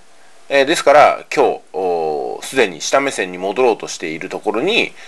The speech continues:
この青い線が見えてくるわけですよね。一日の陰線です。さあ、それで、綺麗にここが揃ってます。ということで、ここはですね、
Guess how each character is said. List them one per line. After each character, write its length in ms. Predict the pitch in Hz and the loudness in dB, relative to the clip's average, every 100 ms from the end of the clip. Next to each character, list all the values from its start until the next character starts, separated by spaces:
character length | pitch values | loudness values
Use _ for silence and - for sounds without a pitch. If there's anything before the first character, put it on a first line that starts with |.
| - | -20
こ 140 | - 101 | -4 2
の 180 | 98 - | 2 2
青 240 | 113 120 113 | 4 4 2
い 80 | |
線 320 | 90 87 78 85 | -4 -12 -8 2
が 300 | 143 - - - - - - | 4 2 -2 -20 -20 -20 -14
見 120 | 107 | -6
え 80 | 101 | -6
て 100 | 80 | -6
く 80 | 80 | -6
る 60 | 69 | -6
わ 80 | |
け 80 | 64 | -6
で 80 | 57 | -8
す 20 | |
よ 80 | 95 | -2
ね。 280 | 156 180 - - - - | 0 0 -4 -20 -20 -18
一 200 | 92 95 | -12 -10
日 180 | 80 85 | -8 -6
の 100 | - - - - - - | -8 -10 -20 -20 -20 -10
陰 160 | 113 113 | -6 -4
線 180 | 101 82 | -2 -4
で 80 | 73 | -6
す。 180 | - - - - - - - - - - | -12 -16 -20 -20 -20 -14 -8 -6 -6 0
さ 120 | 139 | 2
あ、 20 | |
そ 100 | 170 | 2
れ 40 | 160 | 4
で、 300 | 170 - - | 4 4 -4
綺 140 | - | -8
麗 320 | 160 127 117 156 | -2 0 0 -2
に 160 | 160 - - - - | -4 -6 -18 -20 -12
こ 100 | 120 | -10
こ 140 | 104 | 0
が 100 | 113 | 0
揃 220 | 107 127 117 | 2 0 0
っ 40 | |
て 120 | - | -4
ま 120 | 80 | -8
す。 320 | - - - - - - - - - - - | -8 -14 -16 -20 -20 -20 -20 -20 -20 -20 -4
と 140 | 123 | 2
い 60 | 120 | 2
う 40 | |
こ 100 | 107 | 2
と 120 | 104 92 | 0 2
で、 320 | 104 87 - | 4 2 -2
こ 120 | - - | -10 -4
こ 120 | 120 | 0
は 100 | 127 | 2
で 80 | 107 | 0
す 140 | - | -8
ね、 320 | 95 92 73 | -4 -2 -4